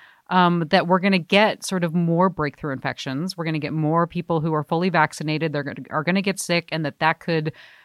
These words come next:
then increase transmission. We'll get, you know, another rise in cases, and that, that will downstream result in more hospitalizations and kind of serious disease, even amongst those who are fully vaccinated. And so, you know, they have models, they have various ways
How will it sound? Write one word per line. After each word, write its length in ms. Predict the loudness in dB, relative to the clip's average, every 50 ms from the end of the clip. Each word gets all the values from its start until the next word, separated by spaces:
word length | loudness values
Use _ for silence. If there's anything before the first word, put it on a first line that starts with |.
| _ _ -6
then 160 | -4 -4 -4
increase 880 | -4 -4 -4 -4 -4 -4 -4 -2 0 0 -2 -2 -4 -6 -8 -8 -8 -10
transmission. 800 | -8 -6 -4 -2 0 0 0 0 0 2 2 2 4 4 2 2
We'll 100 | 0 0
get, 300 | -2 -2 -2 -2 -2 -2
you 100 | -4 -2
know, 120 | -2 0
another 420 | 0 0 0 0 0 0 0 0
rise 320 | 0 0 0 0 0 -2 -4
in 80 | -6
cases, 640 | -4 0 0 0 0 0 0 2 2 2 2 0 0
and 120 | -2 -2
that, 160 | -2 -2 2
that 220 | 4 4 4 4 2
will 200 | 2 2 2 2
downstream 720 | 2 2 2 4 2 2 -2 -4 -4 -2 -2 0 0 0
result 420 | -2 -2 -2 -2 -2 -2 -2 -4 -8
in 360 | -8 -6 -4 -4 -4 -4 -4
more 240 | -4 -4 -4 -4 -4
hospitalizations 920 | -2 -4 -6 -4 -6 -8 -6 -4 -2 -2 -2 -2 -2 -2 -2 -2 -4 -4
and 120 | -6 -10 -10
kind 160 | -8 -6 -6
of 80 | -6 -6
serious 360 | -4 -4 -2 -2 -2 -2 -4
disease, 520 | -6 -4 -2 0 0 2 0 0 -2 -6 -8 -14 -20 -20 -20 -20 -20 _ _
even 400 | 0 2 4 4 4 4 4 4
amongst 360 | 4 2 2 2 0 -2 -4
those 380 | -2 0 0 2 0 0 -2 -4
who 220 | -4 -4 -2 -2
are 80 | -2 -4
fully 240 | -4 -6 -6 -4 -2
vaccinated. 600 | 0 0 0 0 -2 -6 -6 -6 -6 -8 -8 -8
And 140 | -8 -4
so, 260 | 0 2 2 2 2 0 -4 -10 -20 -20 -20 -20 _ _ _ _
you 100 | 2 4
know, 100 | 4 6
they 100 | 6 6
have 180 | 6 6 6 6
models, 460 | 8 10 10 10 8 8 4 4 4
they 100 | 2 0
have 140 | 0 2 2
various 340 | 4 4 4 4 2 0
ways 540 | 0 0 2 2 2 2 0 0 -2 -4 -6